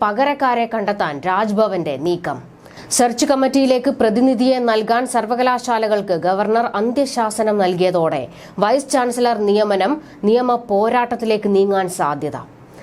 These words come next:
അതേസമയം സർവകലാശാലകൾ സഹകരിച്ചില്ലെങ്കിൽ വി സി നിയമനത്തിൽ സ്വന്തം നിലയിൽ മുന്നോട്ടു പോകാൻ ഗവർണർ തീരുമാനിച്ചതായാണ് വിവരങ്ങൾ. സെർച്ച് കമ്മിറ്റിയിലേക്കുള്ള യു ജി സി പ്രതിനിധികളുടെ പേരുകൾ ഗവർണർ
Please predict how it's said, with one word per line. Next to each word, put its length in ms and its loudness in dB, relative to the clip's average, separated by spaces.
അതേസമയം 500 2
സർവകലാശാലകൾ 1000 0
സഹകരിച്ചില്ലെങ്കിൽ 1040 0
വി 160 4
സി 140 0
നിയമനത്തിൽ 720 2
സ്വന്തം 540 0
നിലയിൽ 320 0
മുന്നോട്ടു 420 2
പോകാൻ 520 -2
ഗവർണർ 460 0
തീരുമാനിച്ചതായാണ് 1160 0
വിവരങ്ങൾ. 520 -4
സെർച്ച് 340 0
കമ്മിറ്റിയിലേക്കുള്ള 800 0
യു 260 -2
ജി 160 0
സി 260 0
പ്രതിനിധികളുടെ 920 0
പേരുകൾ 500 2
ഗവർണർ 640 2